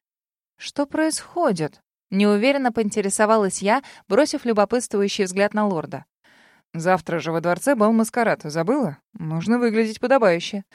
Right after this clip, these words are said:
Кстати, сам он уже был одет элегантно, как всегда, а я... а я стояла перед всеми в халате, который был на десять размеров больше. Подберите для неё что-то в тон к моему костюму», продолжил лорд.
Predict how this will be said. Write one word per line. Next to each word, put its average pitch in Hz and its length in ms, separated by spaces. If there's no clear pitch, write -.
Кстати, 175 640
сам 330 260
он 311 100
уже 254 200
был 277 220
одет 233 400
элегантно, 214 720
как 135 220
всегда, 185 440
а 196 120
я... 294 300
а 208 120
я 320 180
стояла 294 480
перед 247 280
всеми 269 400
в - 60
халате, 208 760
который 233 300
был 262 180
на 233 160
десять 277 280
размеров 226 460
больше. 175 480
Подберите 240 460
для 240 140
неё 220 240
что-то 202 320
в - 60
тон 233 200
к 220 60
моему 202 260
костюму», 156 520
продолжил 269 480
лорд. 196 360